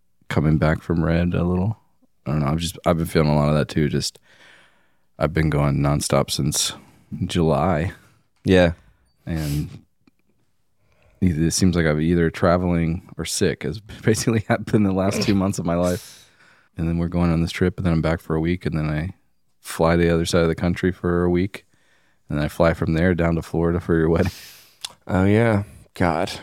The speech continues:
Speaker 2: Yeah, we're both in the same boat then. <laughs>
Speaker 1: Yeah, I used to like traveling.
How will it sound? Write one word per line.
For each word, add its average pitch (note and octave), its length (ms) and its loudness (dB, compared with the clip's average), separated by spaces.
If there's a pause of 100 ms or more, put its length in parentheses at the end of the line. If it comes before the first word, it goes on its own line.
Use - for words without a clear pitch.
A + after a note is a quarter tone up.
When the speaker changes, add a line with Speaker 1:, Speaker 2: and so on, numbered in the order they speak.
Speaker 2:
Yeah, A#2+ 160 -4
we're A#2+ 160 0
both F#3+ 260 2
in F#3+ 60 0
the E3+ 60 0
same F3+ 260 2
boat E3+ 240 4
then. D#2 360 -2
<laughs> - 40 -8 (2250)
Speaker 1:
Yeah, F2 280 4
I A#2 60 6
used G#3 260 4
to G2 220 4 (340)
like D#2+ 380 0
traveling. C2 640 -6